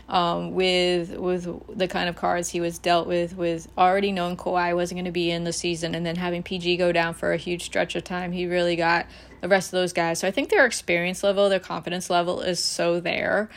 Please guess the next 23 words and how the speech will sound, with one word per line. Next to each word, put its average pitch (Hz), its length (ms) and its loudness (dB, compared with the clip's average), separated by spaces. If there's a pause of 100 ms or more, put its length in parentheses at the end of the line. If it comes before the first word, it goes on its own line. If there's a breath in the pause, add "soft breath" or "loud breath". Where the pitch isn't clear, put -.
(340 loud breath)
And 185 380 6
I 190 140 -2
think 196 380 -2
that 175 420 4
is 180 160 -4
going 175 240 -4
to 170 160 -4
be 170 240 -4
the 175 100 -8
slight 170 400 0
edge 165 320 0
against 170 340 -4
the 175 80 -2
Wolves, 170 360 0
even 175 160 -4
though 170 80 -6
the 170 80 -4
Wolves 170 260 0
are 175 80 -2
hosting 175 540 -2
and 165 160 -8
they 165 100 -4
are, - 240 -6